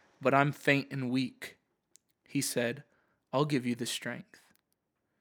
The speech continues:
No matter what my words, God heard while listening patiently. But what has meant the most is this: my Father walks with me.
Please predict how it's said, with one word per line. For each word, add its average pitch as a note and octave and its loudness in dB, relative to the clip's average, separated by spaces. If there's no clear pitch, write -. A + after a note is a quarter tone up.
No B2 0
matter C3 4
what C3+ 2
my C#3 0
words, B2+ -4
God C3 6
heard C#3 4
while B2 0
listening B2 -4
patiently. C3+ -6
But B2+ -2
what C3 4
has B2+ -4
meant B2 -2
the C3 -4
most B2+ -4
is C3 -8
this: - -8
my B2+ 4
Father - -2
walks B2+ -2
with - -14
me. - -16